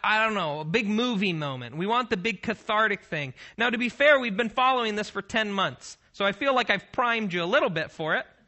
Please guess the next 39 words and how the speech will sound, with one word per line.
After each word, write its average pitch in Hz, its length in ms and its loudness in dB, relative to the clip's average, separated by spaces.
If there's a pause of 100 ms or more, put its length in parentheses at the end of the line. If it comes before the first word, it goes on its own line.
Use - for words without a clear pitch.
(400)
but 240 360 2 (920)
we 208 120 -6
don't 240 200 -2
have 226 440 0 (200)
all 202 200 -2
that 185 340 0
buildup. 240 580 -2 (440)
For 208 160 -2
three 262 380 -4
verses 220 520 -2
feels 214 440 -4
kinda 214 220 -4
anticlimactic, 160 960 -6
doesn't 127 280 -10
it? - 100 -16 (1080)
What's 220 180 0
interesting 277 640 0
is 233 80 -2
some 196 200 0
of 202 60 -2
the 202 100 -2
verbiage, 185 520 0
and 175 80 -2
I'm 202 80 0
gonna 208 140 -2
try 220 240 -2
and 226 100 -2
explain 220 520 -4
to - 140 -10
you 151 280 -8
so 190 120 -6
you 185 80 -6
can 180 140 -6
understand 190 560 -6
how 175 180 -2
important 175 640 -6
this 170 160 -8
meeting 160 340 -6
is. 143 340 -8